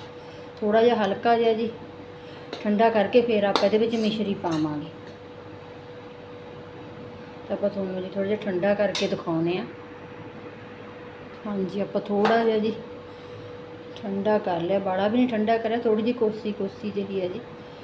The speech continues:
ਹੁਣ ਆਪਾਂ ਇਹਦੇ ਵਿੱਚ ਮਿਸ਼ਰੀ ਪਾ ਦਾਂਗੇ ਜੀ। ਮਿੱਠਾ ਤੁਸੀਂ ਆਪਦੇ ਹਿਸਾਬ ਨਾਲ ਪਾ ਲਿਓ,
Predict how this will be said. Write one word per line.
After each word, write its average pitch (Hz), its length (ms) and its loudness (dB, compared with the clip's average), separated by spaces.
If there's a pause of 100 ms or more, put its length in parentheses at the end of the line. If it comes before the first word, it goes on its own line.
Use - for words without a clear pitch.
(240)
ਹੁਣ 208 100 2
ਆਪਾਂ 208 160 4
ਇਹਦੇ 214 80 4
ਵਿੱਚ 233 200 4
ਮਿਸ਼ਰੀ 214 360 2
ਪਾ 185 220 -2
ਦਾਂਗੇ 175 320 0
ਜੀ। 254 100 0 (640)
ਮਿੱਠਾ 220 280 2
ਤੁਸੀਂ 214 300 2
ਆਪਦੇ 196 220 2
ਹਿਸਾਬ 220 400 6
ਨਾਲ 190 180 4
ਪਾ 170 220 2
ਲਿਓ, 185 200 2